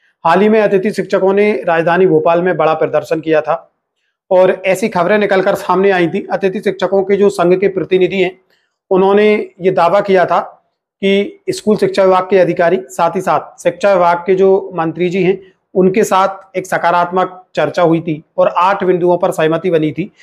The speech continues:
जिनके आदेश आपको बहुत जल्दी देखने को मिल सकेंगे। ऐसा जो अतिथि शिक्षकों के विभिन्न संघों के प्रतिनिधि हैं,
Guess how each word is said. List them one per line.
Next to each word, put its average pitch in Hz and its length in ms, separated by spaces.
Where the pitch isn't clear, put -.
जिनके 196 280
आदेश 190 360
आपको 170 260
बहुत 170 220
जल्दी 175 240
देखने 160 280
को 190 320
मिल 175 200
सकेंगे। 175 500
ऐसा 196 500
जो 196 280
अतिथि 190 420
शिक्षकों 190 400
के 196 120
विभिन्न 175 280
संघों 175 320
के 185 100
प्रतिनिधि 170 500
हैं, 170 160